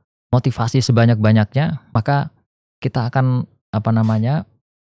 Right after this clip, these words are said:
eh, mesin kita akan berjalan dengan baik, ya. Akan berjalan dengan baik. Nah, setelah mesin itu nyala, maka kita hanya butuh kontrol, ya, hanya butuh kontrol,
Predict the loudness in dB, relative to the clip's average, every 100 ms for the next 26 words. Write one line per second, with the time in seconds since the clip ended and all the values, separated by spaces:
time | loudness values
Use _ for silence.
0 | _ -2 0 0 -2 -2 -4 -2 -2 2
1 | 4 2 0 2 4 6 4 4 4 4
2 | 4 4 4 2 0 -6 -10 -10 -12 _
3 | _ _ 0 2 2 2 2 -2 -4 -8
4 | -8 -10 -10 -8 -2 0 0 0 0 -2
5 | 0 0 0 0 -2 -4 -4 -6 -2 2
6 | 2 2 2 0 -2 _ _ _ _ _
7 | 0 2 4 2 0 -6 -10 -6 -2 0
8 | 2 0 -2 0 -2 2 0 0